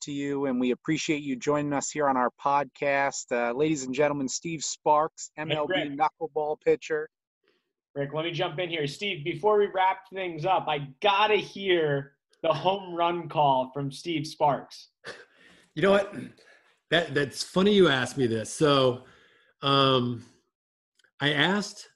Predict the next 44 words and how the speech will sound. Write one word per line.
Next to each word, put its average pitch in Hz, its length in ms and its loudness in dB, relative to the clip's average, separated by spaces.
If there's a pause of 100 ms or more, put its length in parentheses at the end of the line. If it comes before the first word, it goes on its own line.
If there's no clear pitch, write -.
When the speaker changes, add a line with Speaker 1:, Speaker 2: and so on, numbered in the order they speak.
(200)
Speaker 3:
Milo 143 500 2
Hamilton 107 760 -4
one 120 200 0
night. 110 200 -6
My 123 100 0
wife, 131 360 2
he, 143 180 0
he 143 160 2
asked 139 220 0
my 127 100 0
wife 120 300 0
and 120 100 -2
I 113 100 -2
to 110 80 -4
go 113 140 -2
out 113 160 -2
to 127 180 -6
eat 120 120 0
with 110 120 -6
him. 101 220 -8
He 127 220 0
was 127 100 -6
the 127 140 -2
Hall 123 180 0
of 123 80 -2
Fame 123 240 0
broadcaster 117 640 -2
before 113 400 0
Robert 113 360 0
and 120 80 -6
myself 110 480 -4
took 120 220 -4
over. 110 340 -2 (800)
I 123 60 0
said, 123 340 2
"Do 131 140 -6
you 170 80 0
think 143 480 2
I 117 80 -4
should 113 320 -6 (600)
try 120 140 -2
to 120 100 2
develop 117 520 0
a, 117 200 -2